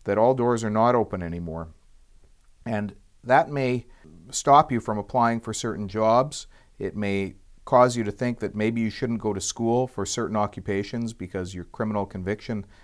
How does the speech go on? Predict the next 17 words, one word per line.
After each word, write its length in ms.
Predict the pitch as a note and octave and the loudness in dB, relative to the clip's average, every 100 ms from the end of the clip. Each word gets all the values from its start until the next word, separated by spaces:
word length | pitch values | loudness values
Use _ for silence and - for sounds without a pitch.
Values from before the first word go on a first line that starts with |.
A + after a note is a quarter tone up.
| - - | -20 -8
uh, 180 | F2+ F2+ | -4 -2
even 260 | G2+ G2 G2 | -2 -4 -6
if 140 | F#2 | -4
you 60 | G#2+ | -2
have 100 | F#2 | -2
a 40 | |
pardon 400 | F#2 A2 G#2+ G#2+ | -4 0 0 0
down 240 | G#2 G#2 G2+ | -2 -2 -2
the 80 | |
road, 340 | F#2+ G2+ G#2+ G#2 | -2 0 0 0
is 160 | F2+ | -4
likely 320 | A2 G#2 - G2 | -4 -6 -4 -4
to 100 | F#2 | -4
keep 280 | - G#2+ | -8 -8
you 120 | G#2 F#2 | -6 -8
from, 440 | - G2 F#2+ F#2+ | -6 -6 -6 -6
uh, 180 | F#2+ | -6